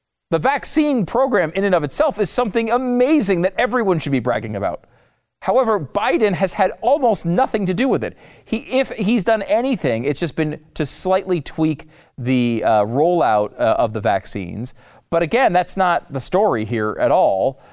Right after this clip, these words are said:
Uh, it is the story of the production of the vaccines ramping up. That's why we're gonna get to two mil-, two hundred million,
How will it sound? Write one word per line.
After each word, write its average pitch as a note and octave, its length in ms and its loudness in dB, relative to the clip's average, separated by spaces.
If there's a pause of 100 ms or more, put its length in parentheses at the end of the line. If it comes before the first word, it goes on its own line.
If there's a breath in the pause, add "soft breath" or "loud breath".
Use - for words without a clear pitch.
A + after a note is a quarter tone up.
(180 soft breath)
Uh, B2 320 2
it C#3 180 0
is C3+ 180 2
the B2+ 80 -4
story E3 480 0
of B2 340 2
the A2+ 160 -2
production A#2 680 -2
of A2+ 140 -2
the A2+ 80 -6
vaccines A2 420 -2
ramping A2+ 400 -4
up. G#2 240 -2
That's C3 260 -2
why F#3 120 2
we're C3+ 180 0
gonna A#2 160 0
get A#2 220 -2
to A#2 100 -12
two B2 180 -4
mil-, A2+ 280 -6
two A#2+ 120 -4
hundred A2 240 -4
million, G2 360 -4